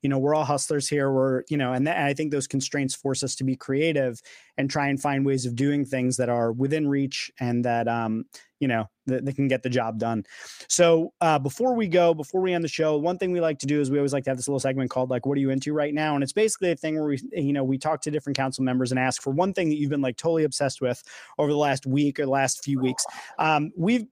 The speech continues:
we typically do it with the different council members, but today, Phil, I wanna turn the spotlight on you. And you said you have eight hundred different apps on your phone. I know you're constantly looking at new stuff.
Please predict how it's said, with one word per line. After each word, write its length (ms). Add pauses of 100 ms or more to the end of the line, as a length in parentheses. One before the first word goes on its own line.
we 200
typically 500
do 160
it 80
with 100
the 80
different 260
council 320
members, 380
but 140
today, 220
Phil, 420
I 40
wanna 220
turn 240
the 80
spotlight 400
on 180
you. 300
And 280
you 100
said 180
you 80
have 140
eight 160
hundred 260
different 280
apps 220
on 120
your 80
phone. 360
I 100
know 160
you're 180
constantly 500
looking 240
at 100
new 140
stuff. 460